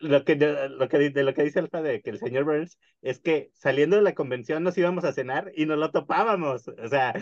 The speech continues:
nos lo topábamos en los tacos o en los restaurantes,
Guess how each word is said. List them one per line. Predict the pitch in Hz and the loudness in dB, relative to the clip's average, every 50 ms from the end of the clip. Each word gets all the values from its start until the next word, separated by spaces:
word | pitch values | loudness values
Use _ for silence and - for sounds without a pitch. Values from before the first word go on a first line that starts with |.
| - - - - | -10 -12 -4 0
nos | 147 - | 2 2
lo | - - | 2 4
topábamos | - 403 - - 403 - 403 427 415 | 2 2 4 4 4 4 4 4 4
en | 427 403 - | 4 2 4
los | - - - _ | 0 -2 -2 _
tacos | - 175 160 156 170 170 _ 185 180 175 170 165 165 | 0 0 0 0 -2 -4 _ 0 0 2 0 -2 -2
o | 165 | -2
en | 156 147 | -2 -2
los | 143 143 | -2 -4
restaurantes, | 143 147 143 - - 160 156 160 170 175 196 403 415 - | -4 -6 -8 -6 -6 -4 -2 -2 -2 -2 -4 -6 -6 -8